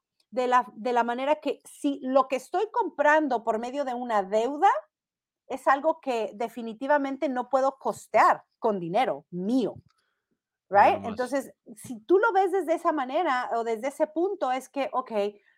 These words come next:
Speaker 1: lo que estoy comprando con una deuda quiere decir que no lo puedo costear.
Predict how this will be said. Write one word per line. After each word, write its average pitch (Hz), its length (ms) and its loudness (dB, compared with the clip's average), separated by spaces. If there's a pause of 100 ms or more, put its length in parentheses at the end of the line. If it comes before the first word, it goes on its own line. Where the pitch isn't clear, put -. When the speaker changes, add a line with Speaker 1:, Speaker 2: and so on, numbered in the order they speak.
Speaker 1:
lo 247 200 0
que 254 80 -4
estoy 330 380 0
comprando 330 680 0
con 254 160 -2
una 262 220 2
deuda 226 580 4
quiere 269 220 0
decir 294 480 -4
que 226 320 -4
no 214 260 -4
lo 392 140 -2
puedo 277 260 4
costear. 180 480 -4